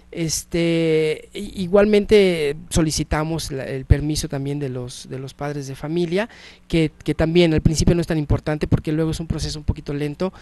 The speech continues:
en el que cada alumno lleva su permiso, lo firma su papá y luego lo regresan.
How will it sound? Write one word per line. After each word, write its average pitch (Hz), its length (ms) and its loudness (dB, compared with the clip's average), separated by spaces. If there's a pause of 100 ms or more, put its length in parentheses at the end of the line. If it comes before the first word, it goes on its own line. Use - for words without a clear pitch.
(260)
en 147 140 -6
el 139 80 -8
que - 120 -12
cada 165 260 0
alumno 165 520 2 (380)
lleva 151 280 -2
su 156 120 -8
permiso, 165 540 -4
lo 143 80 -8
firma 147 220 -12
su 151 120 -14
papá 165 460 -8
y - 20 -10
luego 135 220 -10
lo 139 100 -8
regresan. 160 460 -10